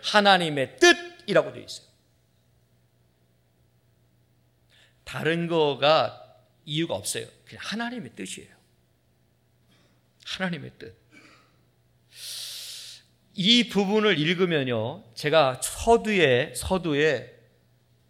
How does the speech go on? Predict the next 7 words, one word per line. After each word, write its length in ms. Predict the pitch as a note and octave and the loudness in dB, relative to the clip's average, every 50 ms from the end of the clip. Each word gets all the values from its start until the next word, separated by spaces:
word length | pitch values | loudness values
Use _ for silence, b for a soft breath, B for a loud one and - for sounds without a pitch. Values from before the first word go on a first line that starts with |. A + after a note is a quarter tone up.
| _ _ _ _ _ - - | _ _ _ _ _ -10 -2
해석하기가 960 | F#3 G3+ G#3+ A3+ A3 - A#3 A3 A3+ - - G3+ G3 F#3+ G3 F3+ F#3+ F3+ E3+ | 0 2 2 2 2 0 0 -2 -2 -6 -6 -6 -4 -4 -4 -2 -2 -2 -2
난해한 920 | D#3 A#2+ A2+ A#2 A#2+ C3+ C#3 D3 - - - - - G#3 G#3+ G#3 G3 - - | -4 -8 -10 -10 -8 -8 -6 -6 -4 -4 -6 -4 -4 -2 -4 -4 -6 -8 -6
부분, 300 | F3 F3 E3 D#3+ F3 E3+ | -6 -6 -4 -4 -8 -6
구절들이 500 | - D3+ D3 D#3+ D#3 C#3+ C3+ D3 C#3 C3+ | -6 -2 2 2 2 2 0 -4 -4 -2
많이 260 | B2 A#2+ A#2+ C3 C3 | -2 -4 -2 -2 -2
나온다고 320 | B2+ A#2+ A#2+ A#2 A#2 A2 | -2 -2 -2 -2 -4 -4
말씀드렸죠. 800 | A2 G2 G2+ G2+ - A#2 G#2 G#2 G#2+ G#2 G2 - - A#2+ G#2+ G2 | -2 -4 -2 -4 -4 -6 -6 -8 -10 -12 -10 -8 -8 -8 -8 -10